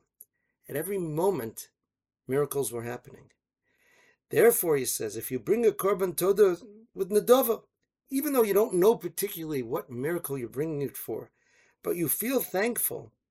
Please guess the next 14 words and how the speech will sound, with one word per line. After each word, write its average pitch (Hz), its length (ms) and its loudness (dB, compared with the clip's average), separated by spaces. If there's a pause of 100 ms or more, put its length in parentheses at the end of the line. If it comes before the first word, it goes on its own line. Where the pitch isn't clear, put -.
(160)
he 135 80 -12
says, 131 380 -6
you 131 80 -10
have 135 200 -4
what 127 200 -4
to - 80 -16
be 127 80 -6
thankful 110 400 -12
for. - 260 -20 (560)
It's - 140 -12
happening 131 420 -4
all 127 240 -6
the 113 100 -10
time, 110 360 -16